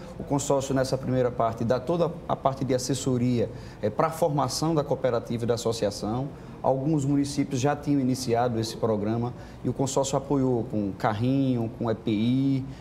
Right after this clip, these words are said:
com, é, cartazes que é pra fazer essa questão da parte da, educativa e sensibilização, é, da comunidade. Marcamos reuniões e formalizamos com diversas secretarias de municípios, porque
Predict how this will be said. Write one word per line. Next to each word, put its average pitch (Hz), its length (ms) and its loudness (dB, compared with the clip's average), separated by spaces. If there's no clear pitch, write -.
com, 120 880 2
é, 98 380 0
cartazes 127 720 0
que 123 100 -2
é 117 40 0
pra 120 180 -2
fazer 107 400 0
essa - 160 -6
questão 110 380 -4
da 110 80 2
parte 107 340 -2
da, 104 140 0
educativa 123 800 0
e 143 120 0
sensibilização, 147 1040 0
é, 107 380 2
da 110 100 2
comunidade. 120 800 0
Marcamos 143 440 2
reuniões 151 480 4
e 147 40 2
formalizamos 135 720 2
com 127 240 0
diversas 147 440 2
secretarias 135 580 0
de 127 80 -2
municípios, 123 580 -2
porque 110 560 -2